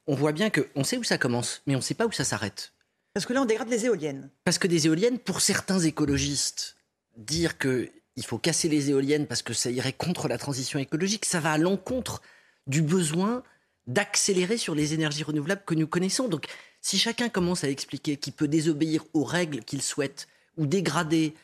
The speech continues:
Speaker 1: les biens qu'il souhaite parce que ce serait pas conforme ni à ses valeurs, ni à ses convictions, ben, on n'est plus en société.
Speaker 2: Mais il n'empêche qu'il y a des actions commando qui inquiètent, notamment contre des fibres optiques. Il y a eu une action commando, euh, menée il y a quelques jours, le dix-huit octobre, perpétrée en,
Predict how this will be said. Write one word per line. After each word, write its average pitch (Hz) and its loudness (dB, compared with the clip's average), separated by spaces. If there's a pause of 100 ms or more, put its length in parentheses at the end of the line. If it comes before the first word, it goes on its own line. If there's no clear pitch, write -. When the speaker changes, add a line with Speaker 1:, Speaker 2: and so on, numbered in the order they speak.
(120)
Speaker 1:
les 135 2
biens 180 0
qu'il 175 -4
souhaite 175 -2
parce - -4
que - -10
ce 127 -8
serait 131 -2
pas - -4
conforme 156 0
ni 214 2
à 202 2
ses 190 0
valeurs, 165 2 (360)
ni 202 4
à 190 2
ses 156 -2
convictions, 135 -2 (380)
ben, - -12 (120)
on 110 0
n'est 104 0
plus - -6
en 165 -2
société. 85 -8 (400)
Speaker 2:
Mais 196 0
il 196 2
n'empêche 202 -4
qu'il 165 -6
y 156 0
a - -6
des 147 -4
actions 160 -6
commando 175 0
qui 185 -10
inquiètent, 277 -2
notamment 180 0
contre 156 -8
des 147 -6
fibres 160 -8
optiques. 254 -4 (220)
Il 175 0
y - 4
a 190 2
eu - 2
une 180 0
action 185 -6
commando, 180 -2 (240)
euh, 165 2
menée 185 4
il 170 2
y 160 0
a 156 -2
quelques 185 -2
jours, 233 -2
le 160 -2
dix-huit 196 -2
octobre, 240 -4
perpétrée 190 -4
en, 147 -4